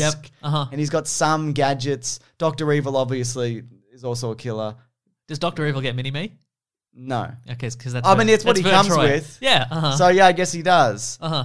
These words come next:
Speaker 2: Uh, Fat Bar-, they're all killers, but I think it's a question of competence here.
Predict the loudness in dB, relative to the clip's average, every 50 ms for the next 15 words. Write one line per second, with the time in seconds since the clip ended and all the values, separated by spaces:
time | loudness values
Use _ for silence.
0 | -4 0 4 6 8 8 8 8 6 2 -2 -6 0 2 2 2 4 4 2 4
1 | 4 2 2 2 2 2 0 0 2 0 0 2 2 4 4 4 2 -6 -20 -20
2 | _ _ _ -2 0 0 0 0 -2 -2 -4 -6 -8 -4 -2 -2 -2 -2 -4 -4
3 | -6 -6 -6 -6 -6 -4 -4 -8 -8 -8 -8 -8 -8 -10 -10 -10 -10 -12